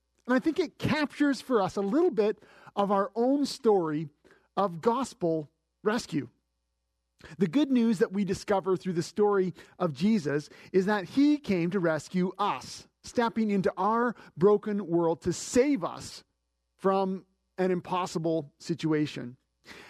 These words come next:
And he not only rescued us from death, but he stepped into our place of execution, and died in our place, took the death that we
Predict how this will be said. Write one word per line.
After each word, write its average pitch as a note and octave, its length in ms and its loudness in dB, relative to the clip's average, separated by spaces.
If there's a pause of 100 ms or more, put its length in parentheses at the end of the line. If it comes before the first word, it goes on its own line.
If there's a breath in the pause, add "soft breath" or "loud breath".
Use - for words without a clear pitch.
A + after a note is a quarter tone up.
(120)
And B3+ 180 2
he B3+ 180 2
not E4 220 2
only F4 300 0
rescued A3 520 0
us G#3+ 260 -2
from C4+ 580 0
death, C#3+ 480 -4 (340 loud breath)
but A#3 160 4
he A3+ 80 0
stepped - 640 -4
into D4 440 2
our A3 100 0
place G#3+ 440 -2
of G3 300 0 (640)
execution, F#3+ 800 -2 (340)
and C#3+ 240 -8
died A3 340 2
in G#3+ 120 -4
our G3+ 120 -4
place, G3 540 -2
took - 240 -4
the A#3 80 0
death F#3+ 320 0
that G3+ 140 2
we G3+ 320 2